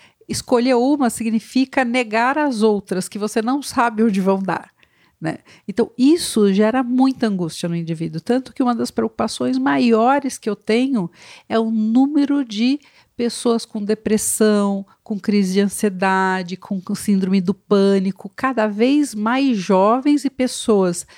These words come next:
na fase mais adulta se questionando muito,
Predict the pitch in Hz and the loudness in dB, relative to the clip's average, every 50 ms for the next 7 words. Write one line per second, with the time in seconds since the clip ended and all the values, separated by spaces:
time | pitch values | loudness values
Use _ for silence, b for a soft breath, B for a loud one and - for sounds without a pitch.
0 | B B B B B - 180 185 185 185 190 190 185 185 180 - - 202 175 180 | B B B B B -10 -8 -6 -4 -4 -2 0 0 0 -2 0 0 0 0 2
1 | 180 185 175 175 185 214 254 294 294 247 233 214 202 175 170 175 196 220 247 269 | 0 0 0 0 2 2 2 2 2 2 2 2 0 0 2 2 2 2 2 -2
2 | 269 _ - 330 359 349 B B B B B B B B B - 285 - - 302 | -4 _ -4 -4 -4 -4 B B B B B B B B B -4 -4 -2 -2 -4
3 | 277 - - 277 262 269 285 285 311 294 320 285 233 202 180 - - 185 175 | -4 0 -2 0 2 2 2 2 2 2 2 0 -2 -2 -6 -6 -8 -8 -8